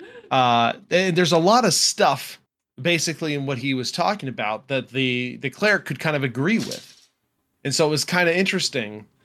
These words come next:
how that went. Uh, but at the end of the day, the cleric's like, "Is your thing gonna be any better than what's going on right now?" Uh, and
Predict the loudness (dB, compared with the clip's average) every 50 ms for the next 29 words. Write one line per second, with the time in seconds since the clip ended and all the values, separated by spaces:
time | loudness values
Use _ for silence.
0 | _ _ _ _ _ _ _ -6 -4 0 2 2 2 2 2 2 0 0 -2 -2
1 | 0 0 0 0 0 -2 -6 -8 -8 -10 _ _ _ _ _ _ _ _ _ _
2 | -4 -2 0 2 2 2 2 2 0 -2 -4 -8 _ _ _ _ _ -6 -2 0
3 | 0 0 2 2 2 4 4 4 4 2 0 -2 -4 -6 -4 -2 0 2 2 2
4 | 2 0 -2 -2 -4 -8 -10 -4 0 0 0 2 0 -2 -2 0 0 2 0 0
5 | -4 -10 -16 _ _ _ _ _ _ _ _ _ _ _ -8 -6 -2 0 0 0
6 | 2 2 2 2 2 2 2 2 0 0 -2 -2 -2 -2 -2 -2 -2 -4 -6 -8
7 | -6 -4 -2 -2 -2 -2 -2 -4 -4 -4 -4 -4 -6 -8 -8 -12 _ _ _ _
8 | _ _ _ _ _ _ _ _ _ _ _ _ _ _ -2 -2 0 0 0 0
9 | 0 0 -2 -4 -4 -4 -4 -4 -6 -8 -10 -10 -12 -14 -16 -18 -20 _ _ -20
10 | -20 -20 -20 -20 _ _ _ _ _ _ _ _ _ _ _ _ _ _ _ _
11 | _ _ _ _ _ _ _ _ _ _ _ _ _ _ _ _ 0 2 4 4
12 | 2 2 0 -2 -4 -8 _ _ _ _ _ _ _ _ _ _ _ _ _ _
13 | _ _ _ _ _ _ _ _ _ _ _ _ _ _ _ _ _ _ -2 -2
14 | -2 -2 -6